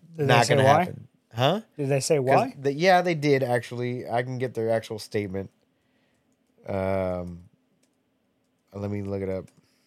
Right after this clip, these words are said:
Speaker 2: Sorry. Whew. Okay.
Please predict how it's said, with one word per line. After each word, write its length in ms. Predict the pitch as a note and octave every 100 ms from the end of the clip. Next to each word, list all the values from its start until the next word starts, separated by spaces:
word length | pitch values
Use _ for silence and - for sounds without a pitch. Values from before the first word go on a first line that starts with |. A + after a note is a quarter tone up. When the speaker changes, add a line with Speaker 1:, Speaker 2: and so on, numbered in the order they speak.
| _ _ _ _
Speaker 2:
Sorry. 460 | _ - D#2 E2+ F#2+ _ _ _ _ _ _ _ _ _ _ _ _ _ _ _ _ _ _ _ _ _ _ _ _ _ _
Whew. 680 | - E4+ E4 D#4+ D4 C4+ A#3 G#3 _ _ _ _ _ _ _ _ _
Okay. 320 | A2+ A2 E2